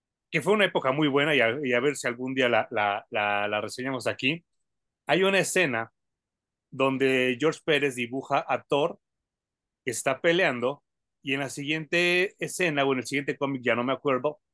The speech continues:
sale sin casco, y de repente vuelve a salir con el casco, y entonces un fan escribe, "Oigan, aquí hay un error de continuidad porque Thor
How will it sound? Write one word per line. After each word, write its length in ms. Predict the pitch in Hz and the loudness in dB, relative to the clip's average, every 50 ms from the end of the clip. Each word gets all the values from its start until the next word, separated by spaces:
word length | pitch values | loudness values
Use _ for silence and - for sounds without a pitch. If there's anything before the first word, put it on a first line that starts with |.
| _ _ _ _ | _ _ _ _
sale 300 | - - 147 143 143 131 | -2 0 0 0 0 -2
sin 220 | - 147 139 - | -4 -6 -8 -6
casco, 520 | - - 160 156 - - - 123 110 - _ _ _ _ _ _ _ _ _ _ _ _ _ _ | -2 0 0 0 0 -4 -6 -8 -8 -8 _ _ _ _ _ _ _ _ _ _ _ _ _ _
y 100 | 165 151 | -2 2
de 120 | 165 175 | 2 4
repente 440 | 165 170 165 - 190 202 202 190 208 | 4 2 2 0 -4 -4 -2 -2 0
vuelve 280 | 190 190 185 185 190 175 | 0 2 0 0 0 -2
a 40 | |
salir 280 | - - 160 165 170 - | -2 -4 -4 -4 -6 -4
con 160 | - 165 160 156 | -4 -4 -4 -4
el 140 | 147 - | -6 -6
casco, 560 | _ - 165 170 151 - - 147 127 117 - _ _ _ _ _ _ _ _ _ | _ 0 2 2 0 -2 -4 -4 -4 -4 -6 _ _ _ _ _ _ _ _ _
y 100 | - 175 | -4 -2
entonces 440 | 180 175 208 247 233 - 254 - - | -2 0 -2 -4 -2 0 -2 -2 0
un 140 | 220 226 190 | -2 -4 0
fan 240 | - 196 196 196 196 | 2 2 2 2 2
escribe, 720 | 190 170 - - - 160 156 147 139 143 135 127 113 - _ _ _ _ _ _ _ _ _ _ _ _ | -2 -4 -4 -6 -4 -2 -2 0 2 2 2 2 0 -4 _ _ _ _ _ _ _ _ _ _ _ _
"Oigan, 420 | 196 220 262 254 226 208 185 180 170 | 0 2 2 4 4 2 0 -2 -2
aquí 180 | 165 - 190 | -4 -2 -2
hay 80 | 190 196 | -2 0
un 140 | 196 180 175 | -2 -2 -2
error 280 | 160 156 180 185 175 | -2 -2 -2 -4 -4
de 100 | 170 165 | -6 -6
continuidad 720 | - 139 123 120 135 131 139 143 143 147 180 190 208 190 - | -6 -8 -8 -4 -4 -4 -2 -2 -2 0 0 0 0 0 0
porque 260 | - 143 - - 131 120 | -2 -2 0 -2 -4 -4
Thor 360 | - - 156 160 160 - | 0 2 2 2 2 0